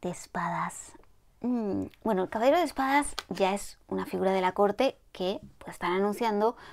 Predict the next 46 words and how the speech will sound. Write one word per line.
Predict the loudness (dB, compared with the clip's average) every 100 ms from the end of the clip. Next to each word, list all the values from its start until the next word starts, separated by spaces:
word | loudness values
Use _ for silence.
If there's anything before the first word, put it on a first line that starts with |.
| -10
una | -4 -2
persona | -2 -4 -4 -2
que |
entra | -4 -6
a | -8
tu | -4
vida. | 0 0 -4 -12 -20 -12
Fíjate | -4 2 4
que |
esta | 4 4
carta | 2 4 2
se | 2
entrelaza | 2 2 2 0 -6
con | -6
la | -6
carta | -8 -8
del | -12 -2
carro. | -2 -2 -10 -18 -20 -20 -20 -20 -20 -20 _ -20 -20 -4
Tu | 2
vida | 2 2
romántica | 2 0 0 -4 -8 -10 -20 -20 -20 -20 _
va | 2
a | 2
tener | 2 0 -2
muchos | -4 -4 -6 -8
avances, | -4 -2 -4 -8 -16 -18 -20 _
¿vale? | -6 -4 -6 _
Veo | -2 2
avances | 4 2 0 4 4 4
y | -4
sobre | 0 0
todo | 2 2 0 -2
una | -2 0
persona | 0 0 -2 -2 -6 -4
que | 2 2
en |
algunos | 2 -4 -4 -6
casos | -6 -6 -6 -10 -12 -18 -18 -18 -20 -10
ya | 4 4 6
siento | 2 2 0
que |
ha | -2
entrado | -2 -4 -4
en | -6
tu | -4
vida. | -6 -8